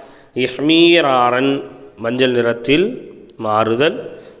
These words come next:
சஹு முஹ்மாருன் அவன் மஞ்சள் நிறத்தில் சிவப்பு நிறத்தில் மாறக்கூடியவன். அல் அம்ரு இஹ்மார்ர நீ மாறு, யஹ்மார்ர அவன் மாறட்டும், லா தஹ்மார்ர நீ மாற வேண்டாம், லா யஹ்மார்ர அவன்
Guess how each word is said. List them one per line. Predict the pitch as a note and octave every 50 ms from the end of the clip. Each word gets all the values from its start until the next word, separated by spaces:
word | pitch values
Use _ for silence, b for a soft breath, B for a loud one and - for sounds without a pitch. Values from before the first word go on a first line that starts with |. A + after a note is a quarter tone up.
| B -
சஹு | B2 - C3+ C#3 C3+ B2+ A#2
முஹ்மாருன் | A2+ - A2+ A2 A2+ B2 B2+ C3 C#3 C#3+ C#3+ D3+ D3+ D3+ D#3 D#3+ E3 D#3 - - - - - -
அவன் | G2+ G2 G2+ G#2 G#2+
மஞ்சள் | G#2 G2+ G2+ G#2+ A2+ A#2+ C3+ C3 B2+
நிறத்தில் | B2 A#2+ B2 B2 A#2+ B2 B2+ B2+ B2 A#2+
சிவப்பு | B2 - A2+ A#2+ B2 A#2+ B2 A#2+
நிறத்தில் | A#2 A#2 A2+ A2 - - D3 F3 A#3 C4+ B B B B B B B B B B B B G#2+
மாறக்கூடியவன். | G2 G#2 A2 B2 C3 C3 A#2+ G#2 G2 G2+ G2+ G2+ G2+
அல் | G2+ A2 A2 A2+
அம்ரு | A#2 A#2+ B2+ C#3+ D#3+ D#3+ - - A2 A2+ A#2
இஹ்மார்ர | A2+ - - C3 C3 C3 C3 C3 C3 - A#2 A#2+ A#2+ A#2 - - - - -
நீ | A2 A2 A#2 B2 B2
மாறு, | A#2 A2 G#2 G#2+ A2 A2+ A#2 C#3 E3+ - - - - -
யஹ்மார்ர | A2+ A2 A2+ G#2+ - - A#2+ A#2+ B2+ B2+ C3 C3+ C#3+ C#3+ C#3 C#3+ D3
அவன் | C3+ A#2+ B2 A#2+ A#2
மாறட்டும், | A2+ A2+ A2+ A2 A2+ - D#3 F3+ B3+ D4+ - B B B B B B B B B B B B
லா | - A#2+ B2+ C3
தஹ்மார்ர | B2+ - C3 B2 - - B2+ B2+ B2+ B2+ B2 B2+ C3
நீ | B2+ A#2+
மாற | A#2 A2+ G#2+ G#2+ A2 G#2+
வேண்டாம், | G#2 G#2+ A2+ C#3+ G3 G#3+ B2+
லா | G#2+ A2 A2+ C#3+
யஹ்மார்ர | G#3 B3 - A2+ G#2+ - - A#2 G#2+ G#2 G2+ G2 F#2+ F#2+ F#2 F#2 F#2+ G2+ G2+ G2+
அவன் | F#2+ G2 G2 G#2+ C#3 F#3 C#4+ D4 - -